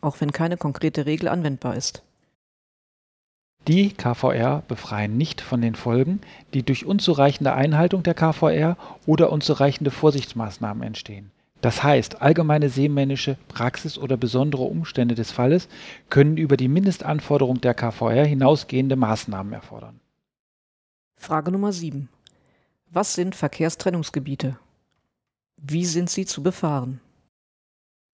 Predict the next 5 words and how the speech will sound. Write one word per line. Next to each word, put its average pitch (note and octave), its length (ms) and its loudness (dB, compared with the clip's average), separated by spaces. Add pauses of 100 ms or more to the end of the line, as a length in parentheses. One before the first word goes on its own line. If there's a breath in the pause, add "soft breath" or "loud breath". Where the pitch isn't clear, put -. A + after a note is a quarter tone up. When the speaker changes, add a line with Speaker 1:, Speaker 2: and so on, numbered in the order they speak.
(320)
Speaker 2:
Zu - 220 0
eins. A#2 540 -2 (240)
Verkehrstrennungsgebiete F#3+ 1080 2
sind C#3 320 2
Schifffahrtswege, E3 880 2